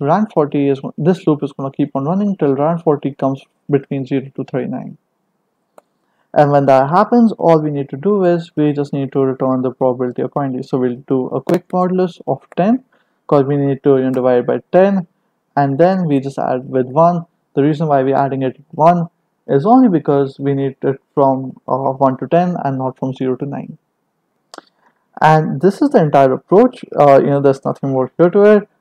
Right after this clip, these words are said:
And if you didn't understand what this is, this is basically, uh, we are just folding our zero base random forty to one base, uh, random ten. And then we're moving forward from there.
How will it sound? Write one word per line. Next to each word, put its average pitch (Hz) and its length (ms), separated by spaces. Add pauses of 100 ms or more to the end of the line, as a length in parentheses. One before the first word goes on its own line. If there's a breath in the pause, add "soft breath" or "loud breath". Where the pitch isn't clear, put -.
And 151 160
if 151 140
you 151 60
didn't 208 180
understand 175 400
what 143 180
this - 280
is, 202 480
this 143 160
is 147 100
basically, 151 760 (280)
uh, 135 380
we 143 100
are 139 60
just 151 180
folding 151 400
our 139 140
zero 139 260
base 135 300
random 131 260
forty 170 640
to 143 80
one 139 380
base, 135 280 (400)
uh, 135 280
random 131 340
ten. - 200 (680)
And 143 180
then 139 140
we're 135 120
moving 131 280
forward 127 380
from 127 200
there. 127 240